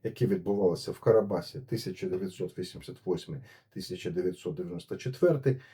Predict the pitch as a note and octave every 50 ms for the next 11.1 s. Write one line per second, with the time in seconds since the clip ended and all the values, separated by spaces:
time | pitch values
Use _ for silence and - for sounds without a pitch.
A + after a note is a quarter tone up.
0 | _ _ - F#3 E3+ D3 - - G2 G2 G#2 A#2+ B2+ B2 G2+ F#2 - - F#2 F#2
1 | - G2+ - - F#2+ F#2 - - - - E2+ - D#2+ D#2 - - - - D#2 C2+
2 | C2+ - - _ _ _ _ _ - - D2 - - _ _ _ _ _ _ _
3 | _ _ _ - F3 F#3 F#3 - _ _ _ _ _ _ _ _ _ _ _ _
4 | _ _ _ _ _ _ _ _ _ _ _ _ _ _ _ - C#3+ C3+ C#3+ G#3
5 | G3 F3+ E3 D3 C3 C3 - A2 G2 - - - D3 C3 - - - G2 F#2 -
6 | C#3 D#3+ E3+ E3+ D#3+ C#3+ - - _ _ _ _ D3 D3 C#3 C3+ - D3 C3+ C3
7 | - - - A#2+ A#2+ C3 - _ _ - G#2 G#2+ - - - - C3+ C3+ - -
8 | _ _ _ _ _ _ _ _ _ _ _ _ _ _ _ _ _ _ _ D#3
9 | D3 - - - - - - - _ _ _ _ _ _ _ _ _ _ G2 F#2+
10 | - F3+ G#3 G3+ - - - - D3 D3 C#3+ C3 B2+ - G#2 G2 F2+ F2 - -
11 | -